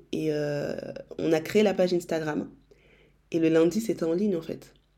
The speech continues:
Donc, entre le moment où on s'est dit, « Faut qu'on fasse ça », et le moment où on s'est lancé, ben, il s'est passé, euh, il s'est passé, euh,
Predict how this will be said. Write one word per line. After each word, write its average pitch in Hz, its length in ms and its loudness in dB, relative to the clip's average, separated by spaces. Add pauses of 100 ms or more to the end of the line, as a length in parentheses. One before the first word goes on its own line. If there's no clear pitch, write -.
(800)
Donc, 180 340 4
entre 196 320 6
le 190 120 4
moment 226 360 10
où 214 140 2
on 202 100 4
s'est 196 180 0
dit, « 196 360 -2 (920)
Faut - 180 -6
qu'on 190 120 0
fasse 175 240 -4
ça », - 260 -4 (440)
et 175 80 0
le 170 80 4
moment 175 240 6
où 196 60 8
on 190 60 2
s'est 185 180 0
lancé, 170 340 2
ben, 220 160 0
il 170 120 -2
s'est - 140 -6
passé, 202 460 -2
euh, 190 120 -6
il - 100 -6
s'est - 160 -10
passé, - 380 -6
euh, 202 120 -6